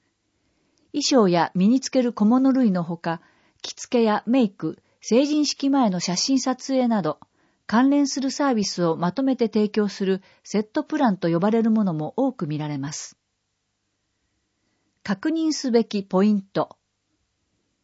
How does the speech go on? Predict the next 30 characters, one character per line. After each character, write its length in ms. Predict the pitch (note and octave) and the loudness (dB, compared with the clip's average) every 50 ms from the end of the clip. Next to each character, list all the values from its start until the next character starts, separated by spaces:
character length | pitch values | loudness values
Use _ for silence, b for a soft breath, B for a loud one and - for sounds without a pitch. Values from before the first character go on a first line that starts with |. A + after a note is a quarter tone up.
| _ _ - | _ _ -4
一、 400 | G3+ G3 G3 - A#3 G#3 - _ _ _ _ _ _ _ _ _ _ _ _ _ _ _ _ - | -4 -4 -4 -4 -8 -8 -8 _ _ _ _ _ _ _ _ _ _ _ _ _ _ _ _ -10
衣 140 | - D4 | -8 -6
装 240 | - - B3+ A3+ G#3 | -2 0 0 2 2
の 100 | F#3 F#3 | 2 0
ほ 140 | F#3 G3 E3+ | 0 -2 -4
か 260 | - - E3+ - - _ | -4 -4 -4 -4 -6 _
小 140 | - F#3 G3 | -4 -2 0
物 280 | A#3 C#4 C#4 C#4 C4+ C4 | 2 2 4 4 2 2
を 60 | B3+ | 0
含 260 | A#3+ - - - A3+ | -2 -4 -4 0 0
め 220 | G3+ G3 G3 G3 b b b b b b b b | 2 2 0 -2 b b b b b b b b
何 260 | C4 C#4+ C4+ B3 G3 | 0 2 4 4 2
が 220 | E3+ E3 E3 - _ _ - | 2 0 -2 -4 _ _ -4
レ 140 | G#3+ C4 D4 | 0 0 0
ン 80 | D4 - | 2 2
タ 100 | B3+ A3 | 0 0
ル 80 | F3 | 0
さ 160 | E3+ - F#3 | 0 -2 -2
れ 100 | F3 F3+ | 0 0
る 120 | E3+ F3 F3 | 0 -2 -2
商 240 | - - C#4 C4 A3+ | 0 2 2 2 2
品 220 | - F#3 E3+ D#3+ | 0 -2 -2 -2
に 80 | D#3+ D#3 | -4 -6
含 260 | - - - B3+ B3+ | -8 -6 -4 0 0
ま 100 | C4+ B3+ | 2 2
れ 100 | B3 A#3 | 2 0
る 140 | G3+ F3 D3+ | -2 -4 -4
の 100 | C#3 C3+ | -6 -8
か。 200 | - - - - _ _ _ _ _ _ _ _ _ _ _ _ _ _ | -10 -14 -18 -18 _ _ _ _ _ _ _ _ _ _ _ _ _ _
二、 240 | - A3+ A#3+ - _ | -2 -2 -2 -2 _